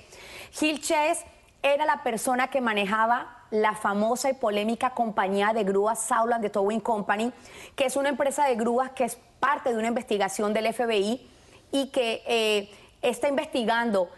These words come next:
si son ciertas las denuncias de que la policía de Sweetwater, unida con empleados de la ciudad, se dedicaban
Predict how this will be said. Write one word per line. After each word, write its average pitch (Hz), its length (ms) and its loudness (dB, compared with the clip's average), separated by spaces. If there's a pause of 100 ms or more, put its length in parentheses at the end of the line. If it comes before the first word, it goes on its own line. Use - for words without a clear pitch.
(140)
si 240 160 0
son 233 180 -2
ciertas 277 380 0
las 254 160 0
denuncias 233 520 0
de 208 160 -2
que 214 140 -2
la 202 220 0
policía 226 580 0
de 254 160 0
Sweetwater, 208 640 -2 (380)
unida 269 540 2
con 247 160 -2
empleados 220 720 0
de 226 120 0
la 196 120 0
ciudad, 196 440 0 (320)
se 240 180 -2
dedicaban 226 720 0